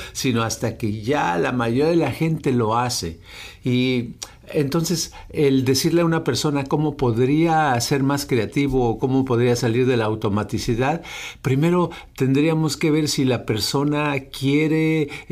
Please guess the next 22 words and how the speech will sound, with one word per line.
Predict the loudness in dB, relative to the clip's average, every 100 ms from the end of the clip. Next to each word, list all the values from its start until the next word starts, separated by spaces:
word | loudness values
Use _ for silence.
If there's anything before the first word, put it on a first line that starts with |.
| 2 2
está | 2
dispuesta | 2 0 0 -2 0 0 0 -2
a, | -2 0 0 0 0 -4 -10 -18 -14
a | -12 -4 -2 2 2 0 0
experimentar | -2 -2 0 0 2 2 2 0 0 -2 -2
cosas | 0 0 0 0 2
nuevas, | 2 2 2 2 2 0 0
diferentes, | -2 0 2 2 2 2 0 -4 -6
aunque | 0 0 2
le | 0 0
causaran | -2 -2 -2 0 2 2
miedo, | 4 4 2 2 -2 -4 -4
aunque | -4 0 -2
le | 0
causaran | 0 0 0 0 -2 -2
pena, | -2 0 2 0 -2 -8 -4
aunque | -2 0 0
le | -2
causaran | -2 -2 -2 -2 0 2 2
una | 2
emoción | 0 0 -2 0 2 4
desagradable. | 2 0 -2 -2 -2 -4 -4 -8